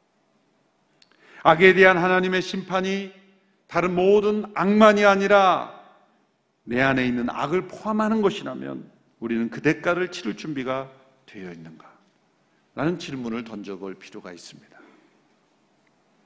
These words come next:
세 번째로, 하나님께서 심판 때까지 이 가라지를 버려두라 하신 이유는 원수가 심어놓은 가라지까지도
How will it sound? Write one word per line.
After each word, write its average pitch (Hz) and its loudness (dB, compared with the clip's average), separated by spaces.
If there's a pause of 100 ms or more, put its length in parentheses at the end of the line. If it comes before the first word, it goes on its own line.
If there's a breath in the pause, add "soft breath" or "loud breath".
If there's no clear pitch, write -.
(600 soft breath)
세 - 6
번째로, 151 4 (1600 loud breath)
하나님께서 175 4
심판 175 -4
때까지 160 -2
이 151 -8
가라지를 131 -4
버려두라 156 -4
하신 147 -8
이유는 127 -8 (540 soft breath)
원수가 220 4
심어놓은 165 0
가라지까지도 135 -6